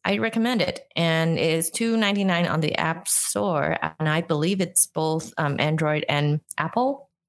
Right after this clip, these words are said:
So take a look. And if you are signing up on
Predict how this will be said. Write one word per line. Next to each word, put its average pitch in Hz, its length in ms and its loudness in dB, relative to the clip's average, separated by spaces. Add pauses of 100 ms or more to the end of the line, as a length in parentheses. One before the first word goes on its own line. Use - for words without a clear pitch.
(560)
So 170 560 -2 (600)
take - 120 -8
a 214 40 0
look. 247 300 0 (560)
And 175 720 2
if 170 180 -2
you 175 360 2
are 160 440 0
signing 175 380 2
up 170 180 0
on 160 460 2